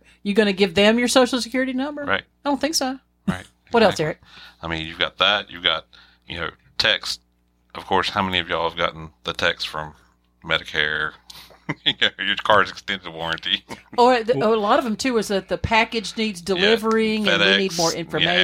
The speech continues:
Speaker 2: Amazon.
Speaker 1: I don't think so.
Speaker 3: Just to deliver it to the address on the package.
Speaker 1: Yeah.
Speaker 2: Correct.
Speaker 1: <laughs>
Speaker 2: Correct. If you ordered it,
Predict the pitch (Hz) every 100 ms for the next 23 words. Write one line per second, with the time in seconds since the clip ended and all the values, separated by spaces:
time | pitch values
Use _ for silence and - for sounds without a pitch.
0 | 196 190 92 92 90 90 - - 269 262
1 | 196 143 - - - - - 160 - 180
2 | 156 147 143 143 - 127 127 117 110 110
3 | 113 123 120 113 131 139 - - - -
4 | - - - _ 202 622 - - - -
5 | 85 - - - 85 95 98 113 - 120
6 | 127